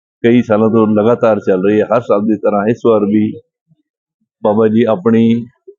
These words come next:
ਪੂਰੀ ਸੰਗਤ ਨੂੰ ਨਾਲ ਲੈ ਕੇ ਅੱਜ ਸਵੇਰ ਤੋਂ ਲੈ ਕੇ ਸੇਵਾ ਚਾਲੂ ਹੋਈ ਹੈ। ਔਰ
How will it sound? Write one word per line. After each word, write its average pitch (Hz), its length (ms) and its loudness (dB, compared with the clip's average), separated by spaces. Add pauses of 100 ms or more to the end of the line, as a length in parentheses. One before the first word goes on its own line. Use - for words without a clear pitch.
ਪੂਰੀ 131 200 2
ਸੰਗਤ 117 380 0
ਨੂੰ 120 160 2 (200)
ਨਾਲ 110 260 2
ਲੈ 101 140 2
ਕੇ 98 260 -8 (1000)
ਅੱਜ 123 140 0
ਸਵੇਰ 120 260 2
ਤੋਂ 120 180 0
ਲੈ 104 200 2
ਕੇ 110 140 -2
ਸੇਵਾ 113 280 2
ਚਾਲੂ 110 300 0
ਹੋਈ 101 260 2
ਹੈ। 123 60 -4 (760)
ਔਰ 101 240 0